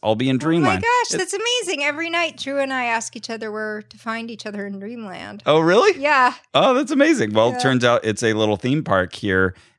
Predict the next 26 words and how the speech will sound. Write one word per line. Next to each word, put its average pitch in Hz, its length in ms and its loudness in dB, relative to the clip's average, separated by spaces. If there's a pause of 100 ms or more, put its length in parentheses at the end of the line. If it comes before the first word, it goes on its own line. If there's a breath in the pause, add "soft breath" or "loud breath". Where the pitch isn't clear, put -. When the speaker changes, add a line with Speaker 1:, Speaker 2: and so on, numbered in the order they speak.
Speaker 1:
in 87 100 -4
this 90 160 -2
game, 104 300 -2 (200 loud breath)
but 92 240 2
I'm 92 160 -2
still 92 280 0
in 87 160 -2
New 92 120 0
Might 85 300 -4
City 85 300 -6
for 87 160 -6
now. 85 260 -2 (240 soft breath)
Uh, 123 200 2
yeah, 190 140 2
you 113 200 0
collect 131 360 -2
bugs, 131 300 0
you 95 160 -10
upgrade 110 460 -4
them, 113 220 0
they 92 120 0
help 95 260 -2
you 95 120 -8
solve 90 280 -4
these 76 200 -12
puzzles. 117 680 -2